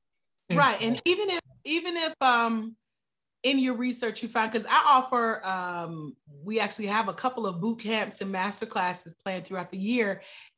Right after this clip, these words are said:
Speaker 2: where I just show up and share, you know,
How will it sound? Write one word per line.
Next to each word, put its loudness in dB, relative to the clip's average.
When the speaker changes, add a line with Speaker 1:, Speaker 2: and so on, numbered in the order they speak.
Speaker 2:
where 4
I 6
just 0
show 4
up 0
and -4
share, 0
you 2
know, 0